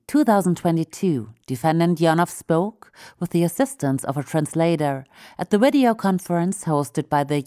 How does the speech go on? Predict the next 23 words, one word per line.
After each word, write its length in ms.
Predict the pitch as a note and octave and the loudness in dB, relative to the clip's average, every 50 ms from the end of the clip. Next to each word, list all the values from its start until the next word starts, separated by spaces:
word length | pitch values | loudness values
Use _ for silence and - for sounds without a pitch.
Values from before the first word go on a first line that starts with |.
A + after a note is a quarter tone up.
| D#3 D3 | -2 -2
U 40 | - | -2
S 220 | - G#3+ A#3+ - - | 0 -2 -2 -2 -6
political 640 | - - - G3+ F#3+ G3 F#3+ G3 F#3 - F#3 E3+ | -12 -6 -6 -4 -4 -4 -4 -6 -6 -4 -4 -4
group 320 | - - F3 E3+ D3+ - | -2 -2 -2 -2 -2 -2
One 400 | E3+ F3 F3+ F3 D#3 C3 A#2 A2 - _ _ _ - - _ _ | 0 2 2 2 2 -2 -6 -8 -12 _ _ _ -20 -20 _ _
concerning 760 | - G#3+ G#3+ G#3+ - - G#3 F#3+ F3+ F3+ F3+ F3+ F#3 F#3+ F#3 | 0 0 0 0 0 2 2 4 4 2 2 0 0 0 0
the 140 | D#3+ F3 E3 | 0 0 0
Russian 420 | D#3 E3 D3+ D#3 - - - F#3 | 2 2 2 2 0 -2 -4 -2
invasion 540 | F#3 F3+ F3 F3 F#3 F#3+ G#3+ G3 - E3+ E3 | 0 0 2 2 2 2 0 0 0 0 0
of 240 | A2 D#3 - - - | 0 0 -2 -4 -8
Ukraine. 640 | G3 F#3+ - - E3 D#3 D3+ D3 D3+ D#3 E3 E3 E3 _ _ _ - - - - - - - | -8 -8 -6 -2 -2 0 0 0 -2 -6 -8 -10 -12 _ _ _ -20 -20 -20 -20 -14 -4 0
Yonov 420 | G3 G#3 G3 G3 G3+ G#3 A#3 B3 | 2 4 4 4 4 2 2 0
falsely 600 | - - - C4 C4+ C#4+ C#4 - - - A#3 A#3 G3+ | -2 -2 2 2 2 2 2 -2 -4 -4 -2 -2 -2
stated 640 | - - - - F#3+ F#3 F3+ - - D3 C#3+ - | -4 -4 -2 0 0 0 0 -2 -4 -6 -4 -2
that 200 | - C#3 C#3 - _ - | -2 -2 -2 -2 _ 0
anybody 500 | A#3 C4 C4+ A#3+ E3+ D#3 C#3+ C3+ C3+ C3+ B2+ | 2 4 4 4 4 4 2 2 2 0 -4
who 120 | C3+ C#3 | -4 -6
supported 640 | B2+ - D#3 - - E3 D3+ D3 C#3+ D#3 D3 - - | -6 -6 -6 -6 -2 0 0 0 0 -4 -6 -4 -2
Ukraine 680 | G#3+ A#3+ A#3+ - D3 C#3 C3 B2+ B2+ C3+ D#3+ F3+ F#3+ _ _ - - - - - - | -2 -2 -2 -2 -2 -2 0 0 0 -2 -4 -6 -8 _ _ -20 -20 -20 -20 -10 -4
was 260 | - D#3 D3+ - - - - | 0 0 0 0 -4 -4 0
also 460 | E3+ F3 E3+ E3+ E3+ F#3 A3 B3 B3 | 2 2 2 0 0 0 -2 -2 -2
supporting 680 | G#3+ - A3 A3 - - G3+ G3+ G3+ G3+ - G3+ G3 | -2 -6 -8 -6 -2 0 0 0 0 0 -2 0 2
Nazism 640 | G3 G3 G3 F#3 D3 D3 C3+ C3+ C3 B2+ B2+ B2+ C3 | 2 4 4 2 2 2 0 0 0 -2 -4 -6 -8